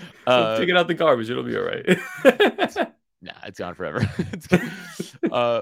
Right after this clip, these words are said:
Speaker 1: but that's cool. We could actually, uh, wrap it up, dude. Um,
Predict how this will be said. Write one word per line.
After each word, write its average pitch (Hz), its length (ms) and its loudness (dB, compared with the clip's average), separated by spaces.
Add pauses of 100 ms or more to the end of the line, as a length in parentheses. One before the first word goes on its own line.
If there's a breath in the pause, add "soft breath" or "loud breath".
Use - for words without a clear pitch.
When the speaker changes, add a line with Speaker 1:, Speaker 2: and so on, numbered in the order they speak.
Speaker 1:
but 156 100 -8
that's 156 220 -4
cool. 135 100 -4
We 135 140 -8
could 170 100 -4
actually, 139 320 -4
uh, 104 100 -2
wrap 104 220 -2
it 104 80 -6
up, 101 140 -6
dude. 101 160 -10
Um, 104 420 -6